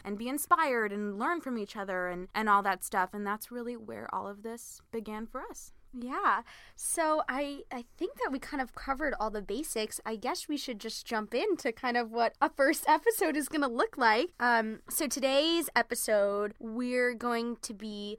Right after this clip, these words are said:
Speaker 2: since it is the first episode, we wanted to do something that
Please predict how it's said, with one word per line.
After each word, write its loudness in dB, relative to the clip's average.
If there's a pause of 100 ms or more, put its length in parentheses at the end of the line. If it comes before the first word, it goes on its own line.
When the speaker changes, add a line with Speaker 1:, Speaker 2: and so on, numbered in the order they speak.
Speaker 2:
since 0
it 2
is -2 (100)
the 0 (140)
first 4
episode, 0
we 0
wanted 4
to 2
do 0
something 0
that 4